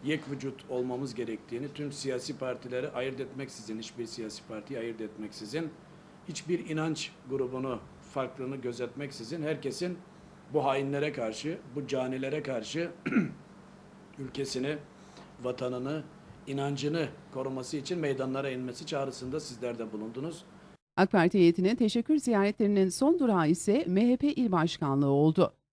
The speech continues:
Speaker 2: ak Parti heyetini kabul eden M H P İl Başkanı Oğuzhan Demir,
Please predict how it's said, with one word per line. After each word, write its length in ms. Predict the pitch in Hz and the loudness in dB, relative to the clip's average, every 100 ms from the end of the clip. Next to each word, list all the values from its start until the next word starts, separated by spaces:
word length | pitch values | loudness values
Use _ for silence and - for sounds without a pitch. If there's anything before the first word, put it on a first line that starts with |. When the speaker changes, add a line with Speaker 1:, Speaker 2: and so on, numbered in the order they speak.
| _ - | _ 4
Speaker 2:
ak 160 | 175 | 6
Parti 260 | 180 151 185 | 6 6 8
heyetini 280 | 160 185 247 | 8 6 4
kabul 260 | 208 202 | 4 6
eden 300 | 180 151 143 | 6 6 6
M 180 | 156 175 | 8 8
H 40 | |
P 120 | 170 170 | 8 6
İl 140 | 175 | 6
Başkanı 460 | 165 180 - 240 202 | 6 4 2 4 4
Oğuzhan 360 | 165 156 139 | 4 2 4
Demir, 380 | 151 147 220 - | 6 6 6 2